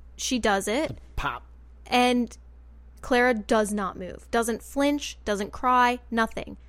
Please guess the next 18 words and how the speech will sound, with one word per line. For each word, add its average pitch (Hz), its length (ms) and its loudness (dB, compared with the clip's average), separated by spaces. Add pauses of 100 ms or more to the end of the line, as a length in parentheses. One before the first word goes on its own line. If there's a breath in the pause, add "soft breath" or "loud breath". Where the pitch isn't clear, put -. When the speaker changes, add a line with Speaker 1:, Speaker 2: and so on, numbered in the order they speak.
(160 soft breath)
Speaker 1:
To 285 120 0
the 277 60 4
point 262 240 0
where 247 120 4
I'm 233 160 4
like, 240 260 -2 (240)
"Did 233 180 -2
you 277 120 2
do 202 240 -2
it? 415 180 2
Did 220 120 4
it 214 120 2
go 220 240 4
in?" 220 180 2 (520 soft breath)
And 233 280 2
she's - 280 -6
like, 185 160 -10
"Yeah, 294 260 0